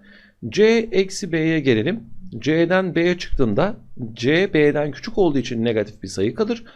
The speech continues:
O halde içeridekini eksiyle çarparak dışarı çıkarırız. Şimdi ifadenin sonucuna bakalım.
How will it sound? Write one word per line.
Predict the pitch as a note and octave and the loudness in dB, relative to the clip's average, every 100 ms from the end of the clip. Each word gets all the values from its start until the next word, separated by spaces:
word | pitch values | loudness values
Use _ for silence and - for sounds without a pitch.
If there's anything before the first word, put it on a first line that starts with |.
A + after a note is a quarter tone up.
| _ - | _ -8
O | G#2+ | -2
halde | G2+ G#2+ | 0 0
içeridekini | D#3 - A2+ F2+ E2+ B2+ G3+ A3+ - - - | -4 0 0 0 -4 -2 -2 -4 -10 -16 -2
eksiyle | F3 E3 - G2+ F2 | -2 -2 -2 -2 -2
çarparak | - C#3+ F#2+ F2 F2 - | 0 0 0 -2 -4 -6
dışarı | F3 E3+ G#3+ | -6 -6 -6
çıkarırız. | - G3+ D#3+ C#3+ C#3+ - _ - _ - | -2 0 2 2 0 -4 _ -20 _ -20
Şimdi | - G3+ F3+ | -6 -4 0
ifadenin | E3+ E3 C3 A2 C#3+ G3+ | 0 2 2 2 2 -2
sonucuna | E3+ A#2+ - G#3 | -2 -4 0 0
bakalım. | F3+ F3+ B2 - | 2 4 2 2